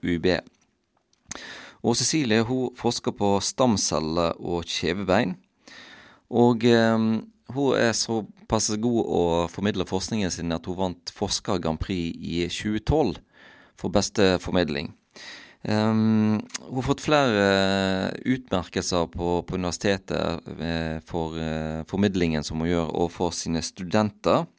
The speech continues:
Og hun bruker ulike måter å formidle på. Blant annet så har hun lagt en tegneserie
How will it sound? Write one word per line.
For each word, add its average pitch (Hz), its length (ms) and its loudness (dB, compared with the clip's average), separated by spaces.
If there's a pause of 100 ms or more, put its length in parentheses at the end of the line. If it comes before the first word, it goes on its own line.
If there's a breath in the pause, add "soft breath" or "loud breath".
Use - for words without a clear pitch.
(960 loud breath)
Og 131 320 6
hun 131 120 0
bruker 120 760 6
ulike 104 1040 2
måter 101 380 2
å 98 40 -8
formidle 101 300 -2
på. 110 240 0
Blant 104 220 -2
annet 98 200 0
så 98 120 -4
har 92 180 -2
hun 92 120 0
lagt 104 280 0
en 85 180 -6
tegneserie 101 1000 0